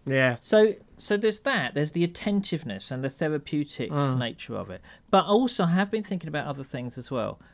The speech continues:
Speaker 1: Mm.
Speaker 2: So, uh, out of last week's, uh, you know, that, um,
Speaker 1: Mm.
Speaker 2: rest, rest for our soul.
Speaker 1: Yeah, and that really,
Speaker 2: Uh,
Speaker 1: can I just say, I, I know you're, you're moving on here, but we've had a lot of emails. This really resonated with people.
Speaker 2: Oh, wow,
Speaker 1: The, the
Speaker 2: okay.
Speaker 1: fear of church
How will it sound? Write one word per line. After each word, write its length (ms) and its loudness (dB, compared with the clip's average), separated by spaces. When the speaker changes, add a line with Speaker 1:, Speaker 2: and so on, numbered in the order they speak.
Speaker 1:
Mm. 200 -2
Speaker 2:
So, 380 2
uh, 200 0
out 220 -4
of 80 -4
last 220 -2
week's, 340 -4
uh, 80 -12
you 100 -4
know, 140 -2
that, 380 -6
um, 160 -4
Speaker 1:
Mm. 280 -2
Speaker 2:
rest, 280 -4
rest 300 -4
for 220 -4
our 280 -4
soul. 580 -8
Speaker 1:
Yeah, 320 -2
and 180 4
that 200 2
really, 280 4
Speaker 2:
Uh, 40 -6
Speaker 1:
can 180 2
I 40 4
just 220 0
say, 340 0
I, 120 -6
I 100 -2
know 140 2
you're, 260 -2
you're 240 -4
moving 380 -2
on 140 -2
here, 140 -2
but 220 -4
we've 160 6
had 160 4
a 60 4
lot 380 4
of 100 -4
emails. 720 -4
This 220 -2
really 360 2
resonated 760 0
with 180 -12
people. 400 -10
Speaker 2:
Oh, 140 -8
wow, 140 -14
Speaker 1:
The, 80 -2
the 260 -4
Speaker 2:
okay. 120 -4
Speaker 1:
fear 520 6
of 180 -4
church 580 -4